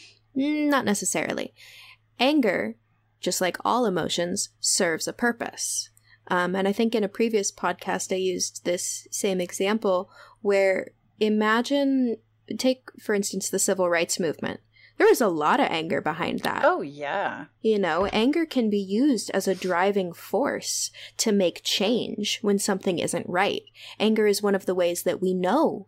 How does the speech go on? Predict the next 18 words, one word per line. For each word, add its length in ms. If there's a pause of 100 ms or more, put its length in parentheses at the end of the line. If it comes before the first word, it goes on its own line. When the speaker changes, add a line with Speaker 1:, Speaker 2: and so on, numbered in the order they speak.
Speaker 1:
that 160
something 380
isn't 300
right. 320 (720)
Um, 380
and 260 (560)
it 160
may 140
be 140
an 100
external 440
thing, 200
it 100
may 140
be 100
an 100
internal 420
thing. 340